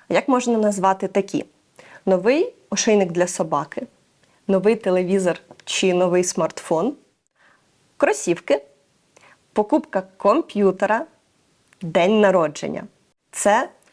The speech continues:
накопичення на разові витрати. А що об'єднує ось таке? Компенсація за розбите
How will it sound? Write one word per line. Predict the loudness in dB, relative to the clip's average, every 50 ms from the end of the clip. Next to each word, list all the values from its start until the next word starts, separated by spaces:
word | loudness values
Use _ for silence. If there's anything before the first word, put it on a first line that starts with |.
| _ _ _ _ 0
накопичення | 0 0 0 0 -2 -2 -2 -2 -4 -4 -4 -6 -4 -4 -4 -4 -4 -8 _ _ _ _ -6
на | -4 -2 -2 -2 -2 -6 _ _ -8
разові | -4 -2 0 0 0 -2 -2 -6 -6 -6 -6 -8 -8 _ _ -12
витрати. | -6 -2 0 0 0 -2 -6 -6 -6 -8 -14 -18 -18 _ _ _ _ _ _ _ _ _ _
А | -6 -6 -6
що | -6 -6 -8 -4 0 2 4 4 2 2 -2 _ _ _ _ -4
об'єднує | -2 -2 -2 -2 -2 0 0 0 0 0 -2 0 0 0 -2 -4 -8 -8 -2
ось | -2 0 0 0 -2
таке? | -2 -2 -2 0 -2 -2 -2 -4 _ _ _ _ _ _ _ _ _ -20 -20 _ -4
Компенсація | -2 0 0 0 0 0 0 0 0 2 2 2 2 0 -6 -4 -2 -2 -2 -4 -6 -12 _ _ _ _ _ _ 0
за | 4 4 6
розбите | 4 4 2 0 0 0 0 2 2 0 0 0